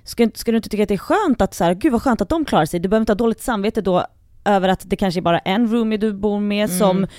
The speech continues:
Speaker 1: som vill ha jättemycket sällskap. Du, du slipper känna liksom ett ansvar i att ta hand om
Speaker 2: Mm.
Speaker 1: liksom gemenskapen. Nu kan du ändå få vara med dig själv och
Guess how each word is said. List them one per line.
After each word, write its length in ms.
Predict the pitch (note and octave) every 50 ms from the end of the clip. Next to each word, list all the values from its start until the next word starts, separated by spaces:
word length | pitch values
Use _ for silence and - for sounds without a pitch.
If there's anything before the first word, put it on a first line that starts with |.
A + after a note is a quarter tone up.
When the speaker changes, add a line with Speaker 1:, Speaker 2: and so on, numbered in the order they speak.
| - - -
Speaker 1:
som 400 | - - - A3 G3+ G#3 G3+ F3 F2 E2 -
vill 360 | - F3 F3 A3 G#3+ G3+ G3
ha 160 | F#3+ F#3 G3
jättemycket 500 | G3+ F#3+ G#3+ - - - D3+ C#3+ - -
sällskap. 520 | - B3+ A3+ G#3 - - A3 A3+ - - - -
Du, 200 | - A3+ G#3 - -
du 120 | G3 G#3+
slipper 280 | G3 - A#3 - - G#3
känna 360 | F#3+ - A3 G3+ G3 F#3+ F#3
liksom 420 | F3+ F#3 F3+ - - F3+ F3 F3+ E3 - - - - - -
ett 300 | - - G3+ - - - - -
ansvar 460 | G#3+ G#3+ F#3 F3+ - - - F#3 F3+ F3
i 180 | E3+ E3+ E3
att 220 | D#3+ D#3+ - - - _ _ _ _
ta 160 | - F#3 F#3
hand 640 | - - - - - D#3+ E3+ G3 A3+ A#3 A#3 - -
om 240 | - D#3 D#3+ D#3+ A#3+ B3+
Speaker 2:
Mm. 120 | C4 D#3 D3+ - - - _ -
Speaker 1:
liksom 360 | - - G#3+ G3+ - A3+ G#3+ G#3+
gemenskapen. 680 | G3+ G#3 G#3 G#3 G3+ G3 - G#3 G3 - - G#3 A#3 B3
Nu 260 | A3+ A#3 A#3 B3 B3
kan 140 | - C#4+ B3+
du 100 | C4 B3+
ändå 160 | A#3+ A3+ A3
få 120 | - B3+
vara 140 | A#3 C4+ F#4 C5+ D#5 B4 - - -
med 240 | - - C4 B3+
dig 60 | A#3 A3
själv 360 | - F#3+ E3 E3 F3 F3 E3+
och 320 | - F#3 F#3 F#3 F3+ F3